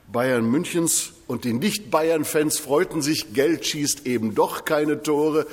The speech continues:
Jetzt schießt er wieder dauernd. Also, was soll man machen? Manchmal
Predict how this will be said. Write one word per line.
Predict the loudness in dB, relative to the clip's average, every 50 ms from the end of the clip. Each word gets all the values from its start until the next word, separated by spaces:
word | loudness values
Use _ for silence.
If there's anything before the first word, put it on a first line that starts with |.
| -14 -18 -18 -20 -20 -20 -10
Jetzt | -6 -6 -4 -2 -2 -2 -2
schießt | -2 -2 -2 -4 -4 -2 -2
er | -2 0
wieder | 0 0 0 0 0
dauernd. | 2 0 2 2 2 0 0
Also, | -2 -2 -2 0 0 0 0 -2 -4 -10 -18 -18 -20 -20 -20 -20 -20 _ -20 -20 -10 -8
was | -4 -2 -2 0
soll | 2 2 2 2
man | 2 0 0
machen? | -2 -2 -4 -6 -12 -14 -16 -20 -20 -20 -20 -20 -20 -20 -20 -20 -20 -20 -20 -20 -20 -20 -20 -20 -12 -4
Manchmal | -2 -2 0 -2 -2 0 0 0 0 -2